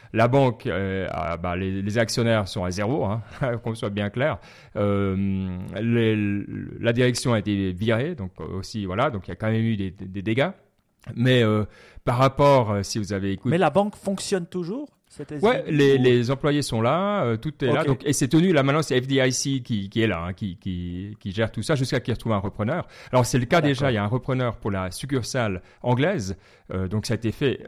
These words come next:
Speaker 1: euh, quand même, hein, c'est un week-end, ju-, juste
Speaker 2: Ouais, ça, c'est
Speaker 1: qu'on se
Speaker 2: bien.
Speaker 1: rappelle, c'est, donc c'est une entité du gouvernement américain, en un week-end, c'est réglé. Donc, c'est dire,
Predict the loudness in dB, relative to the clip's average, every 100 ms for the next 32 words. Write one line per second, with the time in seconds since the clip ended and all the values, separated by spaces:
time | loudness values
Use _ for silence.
0 | -10 -8 -8 -10 -14 0 2 4 2 0
1 | -2 -4 2 2 2 2 0 0 -4 -4
2 | -4 -2 0 -2 -4 _ _ _ -12 -10
3 | -10 -8 -4 -2 -2 0 0 0 -2 -4
4 | -6 -2 0 0 -2 -2 0 0 -4 0
5 | 2 2 0 0 0 0 0 -2 -4 -8
6 | _ _ -2 2 4 4 2 0 0 0
7 | 0 -2 -6 -6 _ _ _ _ 0 0
8 | 0 2 2